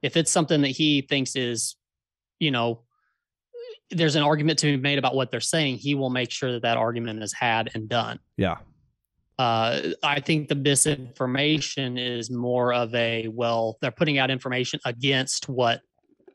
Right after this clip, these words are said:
Speaker 1: the rest of the media or the re-, or I guess, uh, putting out information ag-, that's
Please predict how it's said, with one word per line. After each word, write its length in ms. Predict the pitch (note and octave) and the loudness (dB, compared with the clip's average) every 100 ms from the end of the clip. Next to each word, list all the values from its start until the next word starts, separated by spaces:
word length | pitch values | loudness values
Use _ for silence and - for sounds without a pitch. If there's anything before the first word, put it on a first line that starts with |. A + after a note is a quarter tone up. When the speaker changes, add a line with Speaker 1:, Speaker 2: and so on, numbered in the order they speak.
| - | -12
Speaker 1:
the 340 | C#3 C3+ B2 A#2+ | -2 2 2 2
rest 420 | B2+ B2 - - | 0 0 -2 -6
of 60 | C3 | -6
the 100 | A#2+ | -4
media 560 | B2+ C3 B2 A#2+ A#2+ - | 0 0 2 0 0 -2
or 180 | B2 | -2
the 120 | B2 A#2+ | 0 0
re-, 140 | B2+ | -2
or 260 | C#3 - - _ | -4 -6 -12 _
I 80 | D#3 | 0
guess, 180 | D#3+ - | 2 2
uh, 140 | E3+ - - - - - _ _ _ | 2 0 -6 -20 -20 -20 _ _ _
putting 260 | - F#3+ F#3 | 2 4 6
out 180 | E3+ E3+ | 4 4
information 540 | E3 D#3+ D3+ C#3+ D#3 | 2 2 0 0 -2
ag-, 440 | D3+ C3 B2 C#3+ D3+ | -2 -2 -2 -4 -2
that's 500 | C#3 C3 - - | -2 -2 0 -2